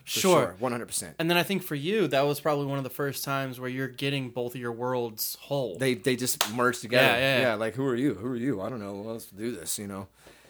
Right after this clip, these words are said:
Speaker 1: So it became, it became a thing. It became a thing, and I would, I would play du-, I would do the duo with Rusty. Uh, even with Dylan, Dylan would be like, "Yeah, I got this gig for us on Saturday. Can you come out and play? It's, it's such and such, such, blah, blah, blah."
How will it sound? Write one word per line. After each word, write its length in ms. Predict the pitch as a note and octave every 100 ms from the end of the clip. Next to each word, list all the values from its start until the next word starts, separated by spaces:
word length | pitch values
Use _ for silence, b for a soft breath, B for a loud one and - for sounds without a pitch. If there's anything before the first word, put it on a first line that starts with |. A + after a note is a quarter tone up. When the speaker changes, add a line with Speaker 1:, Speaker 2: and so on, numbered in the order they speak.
| b
Speaker 1:
So 280 | - C3 A#2
it 140 | A#2+ B2
became, 500 | B2 C#3 C#3+ C#3+ C3+
it 100 | B2+
became 460 | C#3+ - D3 E3
a 60 | E3
thing. 500 | - D3+ G3 A#2 F2 -
It 100 | A#2
became 340 | A#2 - C#3 C#3
a 60 |
thing, 500 | B2 - - D#3+ F3
and 80 | D#3
I 60 | A#2
would, 220 | A2 G#2+
I 60 | A2
would 160 | G#2 -
play 180 | A#2+
du-, 320 | G#2+ G2 C#3+ B2+
I 100 | A2+
would 180 | G#2+
do 120 | - B2
the 80 |
duo 360 | A2 C3 C#3+ C#3
with 260 | A#2 G#2 A#2+
Rusty. 540 | C3 - C#3+ C#3 C3+ B B B -
Uh, 340 | A#2 G#2+ G#2
even 220 | B2+ C#3+ D3
with 160 | -
Dylan, 340 | C#3 C#3 D3 C3+
Dylan 220 | C#3 C#3+
would 80 | B2+
be 80 | B2
like, 200 | A#2 B B -
"Yeah, 140 | G#3
I 40 |
got 120 | G3 G3+
this 140 | F3
gig 180 | G3+ G3+
for 80 | F3
us 100 | E3
on 80 |
Saturday. 400 | D3 F3+ F#3 E3+ D3
Can 160 | D#3
you 60 | D#3
come 140 | E3 F3
out 80 | -
and 80 |
play? 260 | D#3+ E3+ F3
It's, 220 | D#3+ C#3 D3
it's 140 | C3+
such 160 | D3+ D3
and 80 |
such, 180 | F3 E3
such, 220 | - D3
blah, 100 | D#3+
blah, 80 | D3+
blah." 260 | C#3+ D3